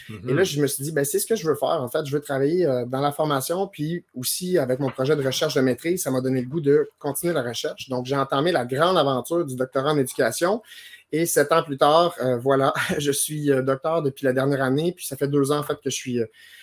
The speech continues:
Speaker 2: professeur en didactique des mathématiques à l'Université du Québec en Outaouais,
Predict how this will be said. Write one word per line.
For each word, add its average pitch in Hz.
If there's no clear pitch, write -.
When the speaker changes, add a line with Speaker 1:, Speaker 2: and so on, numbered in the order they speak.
Speaker 2:
professeur 143
en 135
didactique 131
des 131
mathématiques 123
à 151
l'Université 139
du -
Québec 147
en 160
Outaouais, 143